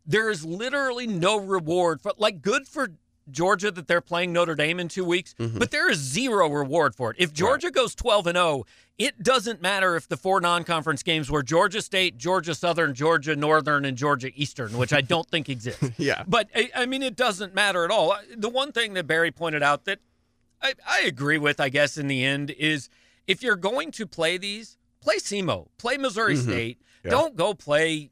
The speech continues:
Speaker 1: you know, Western Alabama
Speaker 2: Tennessee
Speaker 1: A and M.
Speaker 2: Martin.
Speaker 1: Like, Hey, y-, yeah, you know, Missouri and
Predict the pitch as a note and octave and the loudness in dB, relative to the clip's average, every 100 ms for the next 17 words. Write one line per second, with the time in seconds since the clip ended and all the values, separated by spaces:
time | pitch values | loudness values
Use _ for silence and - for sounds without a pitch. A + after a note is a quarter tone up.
0 | _ D3 D#3 B2 B2+ A2 G2 D3 - E3 | _ -4 0 2 0 -6 -2 -2 0 -2
1 | C#3+ B2 C#3+ C3+ A#2+ C#3 C3 - C3+ C3+ | 0 4 4 4 0 0 0 0 2 4
2 | B2+ - B2+ C3 B2 E3 D#3+ - - - | 4 6 6 4 2 0 -2 -6 -20 -20
3 | - A2+ G3 A#3 A3+ G3 G#3+ A3 A#2 A3+ | -20 -4 0 0 0 -6 -2 2 2 0
4 | B3+ A#3+ A3+ B3 G#3+ A3+ D4 D4 F#3+ - | -2 -2 0 -2 2 0 0 -2 -6 -6
5 | G3+ G3 F#3 E3 | -4 0 0 -2